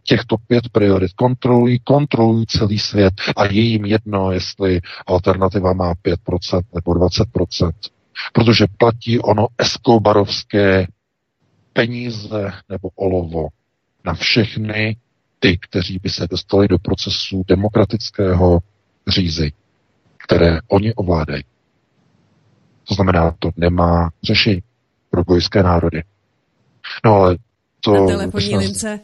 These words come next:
Speaker 1: do,
Speaker 2: máme
Speaker 1: do jiných detailů musíme dát prostor dalšímu,
Speaker 2: Ano,
Speaker 1: dalšímu volajícímu.
Speaker 2: dalšího
Speaker 1: Doufám, že budu
Speaker 2: trpělivého posluchače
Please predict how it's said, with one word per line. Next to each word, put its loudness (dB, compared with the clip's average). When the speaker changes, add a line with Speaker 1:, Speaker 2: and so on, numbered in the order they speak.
Speaker 1:
do, 0
Speaker 2:
máme -6
Speaker 1:
do 4
jiných 2
detailů 2
musíme -8
dát -2
prostor -10
dalšímu, 0
Speaker 2:
Ano, -6
Speaker 1:
dalšímu -4
volajícímu. -4
Speaker 2:
dalšího -4
Speaker 1:
Doufám, 2
že -2
budu 0
Speaker 2:
trpělivého -4
posluchače -10